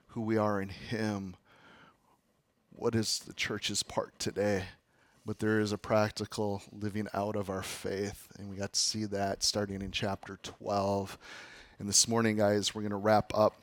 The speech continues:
the book of Romans together. Um, have you guys ever gone over to a friend's house and they pull out the photo book?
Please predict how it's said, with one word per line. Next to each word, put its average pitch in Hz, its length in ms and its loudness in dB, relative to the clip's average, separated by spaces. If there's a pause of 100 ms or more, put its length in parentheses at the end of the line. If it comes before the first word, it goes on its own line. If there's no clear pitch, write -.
(640)
the 113 100 -6
book 120 280 -4
of 104 120 -2
Romans 131 840 4 (800)
together. 117 640 6 (560)
Um, 113 340 2 (120)
have - 100 -14
you - 40 -4
guys 294 160 6
ever 175 140 6
gone 127 240 8
over 127 220 8
to 113 100 6
a 98 40 4
friend's 117 420 2
house 117 480 6 (800)
and 104 100 -4
they 98 60 0
pull 117 240 4
out 117 180 8
the 110 60 -8
photo 113 320 2
book? 113 280 0